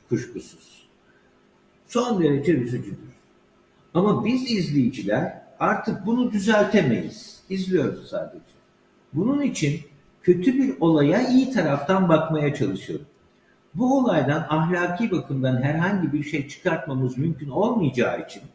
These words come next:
çünkü ahlaksızca bir şey işte, eee, olayı estetik açıdan ele alıp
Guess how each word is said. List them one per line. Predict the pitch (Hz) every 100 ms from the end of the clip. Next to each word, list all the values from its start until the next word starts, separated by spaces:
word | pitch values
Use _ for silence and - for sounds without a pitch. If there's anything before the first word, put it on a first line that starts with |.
| -
çünkü | 147 151
ahlaksızca | 151 156 151 - 117 101
bir | -
şey | - 85
işte, | 151 127 131 - - - - - - - - - _ _ _ - _ _ 151
eee, | 147 147 147 143 143 139 127 - - _ _ _ _ _ -
olayı | 180 240 277 262
estetik | 190 196 226 294 -
açıdan | 196 143 135 127
ele | 143 185
alıp | 170 123 143